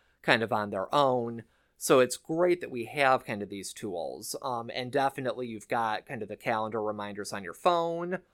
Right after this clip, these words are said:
or some people really remember better actually physically writing something out, pen and paper. And so having more of that old school planner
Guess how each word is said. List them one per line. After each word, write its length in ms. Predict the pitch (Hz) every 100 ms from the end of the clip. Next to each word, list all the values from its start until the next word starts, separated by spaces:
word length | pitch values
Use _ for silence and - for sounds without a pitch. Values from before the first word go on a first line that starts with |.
| _ _
or 300 | 156 147 151
some 240 | 151 147 135
people 500 | 143 - 135 135 131
really 380 | 120 127 131 131
remember 440 | 123 120 117 117
better 440 | 117 113 113 113 -
actually 500 | 120 113 - 131 120
physically 560 | - 120 110 117 123 110
writing 380 | 113 110 107
something 380 | 113 123 110 113
out, 280 | 104 104 101
pen 380 | - 113 104 104
and 160 | 90
paper. 560 | 104 185 175 82 82 113 _ _ _
And 100 | 135
so 140 | 127 117
having 400 | 156 170 160 117
more 160 | 110
of 60 | 104
that 160 | 104 -
old 240 | 117 104
school 340 | - 120 107
planner 680 | 98 127 110 98 98 92 95